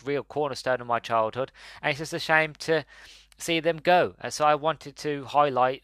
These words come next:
their work because, again, believe it or not, even though Ice Age was, was huge, that's all people really know them for, really. Um, and they made a big splash, and they were here for a good few,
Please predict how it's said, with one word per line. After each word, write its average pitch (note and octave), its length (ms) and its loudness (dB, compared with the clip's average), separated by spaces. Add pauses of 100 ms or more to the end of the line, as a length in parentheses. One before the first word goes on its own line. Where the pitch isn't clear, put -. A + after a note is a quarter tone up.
their C3+ 140 0
work A#2 240 -2
because, A#2+ 200 -14
again, B2+ 280 -8 (480)
believe D#3+ 260 2
it C3 40 -4
or A#2+ 100 -4
not, C#3 260 2
even D3 160 -6
though B2+ 160 2
Ice C3 240 2
Age A#2 300 -4
was, A2+ 360 -10
was A2+ 240 -14 (180)
huge, C3+ 640 -6 (880)
that's C3 200 2
all D#3 120 0
people B2 260 -6
really C3 180 -6
know B2+ 240 -2
them G#2 240 -12
for, F#2+ 260 -6
really. A2 420 -4 (400)
Um, A#2 480 4 (100)
and C3+ 100 -4
they C#3 60 2
made C3+ 160 0
a C3+ 40 -4
big F3+ 200 -2
splash, D3+ 680 4
and B2+ 140 -8
they C3 60 -4
were B2 140 -6
here F3 180 -4
for C3 120 -16
a - 20 -20
good - 180 -8
few, D#3 340 -8